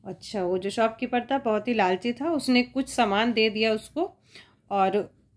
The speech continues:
कुछ पैसा भी दे दिया और बोला कि अब की बार जब जाओ तो इस बर्ड को ही लेके आना जिसने ये अंडा दिया है।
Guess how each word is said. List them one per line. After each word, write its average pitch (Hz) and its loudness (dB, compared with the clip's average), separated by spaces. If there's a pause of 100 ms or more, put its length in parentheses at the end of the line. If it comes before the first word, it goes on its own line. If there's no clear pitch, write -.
(440)
कुछ 254 -2
पैसा 254 4
भी 254 4
दे 208 4
दिया 247 0
और 262 0
बोला 226 4
कि 254 -8
अब 240 -4
की 254 -2
बार 240 4
जब 202 -2
जाओ 208 2
तो 240 -4
इस - -4
बर्ड 233 0
को 254 -2
ही 262 2
लेके 226 0
आना 220 -2
जिसने 240 -4
ये 220 0
अंडा 208 2 (260)
दिया 175 -2
है। 170 -14